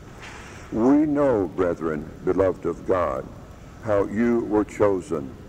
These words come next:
For our gospel was not delivered to you in word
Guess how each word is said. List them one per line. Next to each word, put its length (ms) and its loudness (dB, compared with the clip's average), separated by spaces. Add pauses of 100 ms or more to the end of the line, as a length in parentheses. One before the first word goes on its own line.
(760)
For 220 4
our 160 2
gospel 560 2
was 300 0
not 240 -2
delivered 500 2
to 120 0
you 300 2
in 260 -2
word 420 2